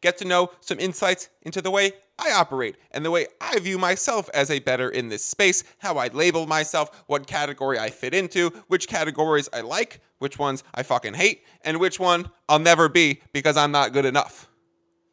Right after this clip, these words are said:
You guys are all thinking, "Mike, not good enough at an aspect of gambling?" Yup, there are some. I'll explain it in a sec. Before we get to the stu-, the good stuff,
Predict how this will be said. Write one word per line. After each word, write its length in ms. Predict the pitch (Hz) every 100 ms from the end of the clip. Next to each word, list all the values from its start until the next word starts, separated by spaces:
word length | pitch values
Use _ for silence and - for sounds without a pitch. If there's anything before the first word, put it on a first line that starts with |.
| _ _ _
You 100 | 123
guys 200 | 123 117
are 60 | 120
all 80 | 110
thinking, 300 | - 123 92 -
"Mike, 340 | 127 196 -
not 260 | 123 160 -
good 160 | 151
enough 320 | 110 123 -
at 80 | 143
an 60 | 127
aspect 400 | 143 147 147 131
of 60 |
gambling?" 340 | 113 147 175 196 - _
Yup, 340 | 123 - - -
there 180 | 131 180
are 140 | 202
some. 340 | 226 226 202 - _
I'll 180 | 131 143
explain 340 | - 165 160
it 40 | 156
in 80 | 151
a 40 |
sec. 300 | - 110 - _ _ _
Before 360 | 165 - 208 247
we 120 | 262
get 180 | 226 208
to 60 | 208
the 80 |
stu-, 200 | 196 - 165 -
the 140 | 160
good 160 | 160 143
stuff, 340 | - - -